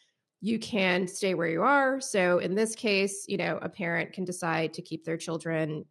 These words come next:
at the school that they currently attend. They can choose a new solution, which ideally is what you're hoping for. You want them to choose you, or they can do nothing.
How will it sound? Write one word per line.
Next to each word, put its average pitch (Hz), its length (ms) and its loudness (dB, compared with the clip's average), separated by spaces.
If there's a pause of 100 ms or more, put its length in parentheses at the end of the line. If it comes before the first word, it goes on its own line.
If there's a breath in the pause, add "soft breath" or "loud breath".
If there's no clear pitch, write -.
(160)
at 160 240 0 (200)
the 190 60 -2
school 165 300 -2
that 156 120 -4
they 143 120 -4
currently - 500 -6
attend. 226 540 2 (480 loud breath)
They 196 100 6
can 220 180 0
choose 185 460 2
a - 100 -2
new 277 280 4
solution, 285 760 4
which 185 180 0
ideally 170 440 2
is 170 160 -2
what - 180 -2
you're 220 180 4
hoping 226 320 4
for. 208 280 2
You 190 200 4
want 170 220 -2
them 156 160 -2
to 147 120 -8
choose - 300 -4
you, 240 380 4
or 196 220 4
they 170 140 2
can 175 160 -4
do 156 140 -6
nothing. - 520 -10